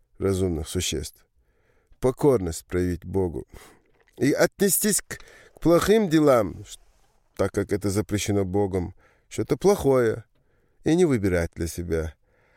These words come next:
А что-то хорошее, потому что это Богом разрешено, мы выбираем. Это наш путь, это наша работа. Поэтому мы говорим, все то, что Богом разрешено, что происходящее, что,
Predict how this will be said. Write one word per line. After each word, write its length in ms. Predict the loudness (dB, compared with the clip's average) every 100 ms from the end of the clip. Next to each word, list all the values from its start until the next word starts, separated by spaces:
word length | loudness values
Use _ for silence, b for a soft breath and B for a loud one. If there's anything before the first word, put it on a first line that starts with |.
| _ _ -6
А 120 | -2
что-то 260 | 0 0 2
хорошее, 760 | 2 4 4 2 0 0 -4 -14
потому 320 | -10 -4 -2
что 140 | -2 -4
это 120 | -2
Богом 380 | -2 0 0 -2
разрешено, 640 | -2 -4 -4 -2 -2 -4 -10 _ _ _ _ -2
мы 180 | 0
выбираем. 720 | 2 0 0 0 0 -2 -6 -14 b -20 -4
Это 280 | -2 0
наш 280 | 2 2 0
путь, 280 | -2 -6 -2
это 200 | -4 -2
наша 380 | 0 0 -2 -6 _ _ -6
работа. 640 | -4 -2 -2 -4 -8 -14 _ _ _ _ _ _ _ _ _ _ _ -4
Поэтому 500 | 0 2 2 2 4
мы 160 | 4
говорим, 600 | 4 4 4 2 0 0 -4 -12
все 360 | -6 0 0
то, 200 | 2 0
что 200 | 0 -2
Богом 420 | 0 0 2 0
разрешено, 600 | 0 -2 -2 -2 0 0
что 240 | 0 -2 -4
происходящее, 1080 | -2 -2 -2 -4 -2 0 0 -2 -2 -2
что, 360 | -4 -2 0 0